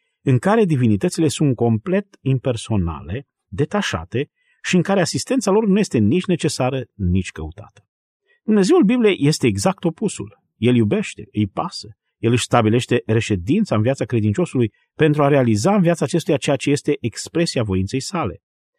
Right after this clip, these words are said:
Dumnezeul Bibliei nu este o forță copleșitoare, nu este un Dumnezeu de factură păgână, nu este un Dumnezeu care face cereri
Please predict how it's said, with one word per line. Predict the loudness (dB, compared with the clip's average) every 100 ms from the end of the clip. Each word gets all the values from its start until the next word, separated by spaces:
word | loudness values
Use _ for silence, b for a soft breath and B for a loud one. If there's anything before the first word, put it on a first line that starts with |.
| b b
Dumnezeul | 2 4 4 4
Bibliei | 2 2 2
nu | 4 2
este | 0 0 -2 -4 _
o | -4
forță | -4 -2 2 2 0 -4
copleșitoare, | -2 -2 -4 -4 -2 -2 -8 _
nu | 0 0
este | 2 2
un |
Dumnezeu | 2 2 2 2 2 0 _ _
de | -4
factură | 0 -2 -4 0 2 2
păgână, | 0 0 0 2
nu | 2
este | 0 0
un | 0
Dumnezeu | 2 2 0 -2
care | 0 -2
face | 0 -2 -2
cereri | -6 -4 -2 0 0 -2